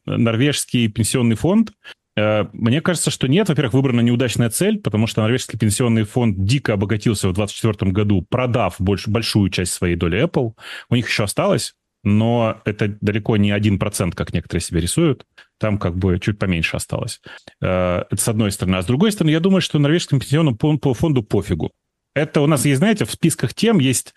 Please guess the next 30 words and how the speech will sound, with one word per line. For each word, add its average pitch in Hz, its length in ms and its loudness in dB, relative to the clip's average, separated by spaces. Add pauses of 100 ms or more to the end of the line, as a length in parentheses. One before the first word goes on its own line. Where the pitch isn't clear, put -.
(280)
такая 139 320 0
же 110 140 0
тема 156 240 2
про 110 100 -2
поисковик 113 460 -2
Каги. 120 500 0 (140)
Э, 95 640 0
она 104 220 0
немножко 110 300 0
смежная, 131 520 2
но 101 60 0
тем 135 160 0
не 123 60 2
менее 117 220 2
она 113 120 2
есть. 95 320 0
Тут 95 100 -2
был 107 120 -2
большой 110 280 -2
скандал. 180 540 0
Я 127 180 0
большой 120 300 -2
фанат 110 260 -2
Каги, 175 260 0
в - 40 0
смысле, 110 240 0
я 104 60 2
им 101 60 -2
пользуюсь 98 280 0
последние 90 580 -2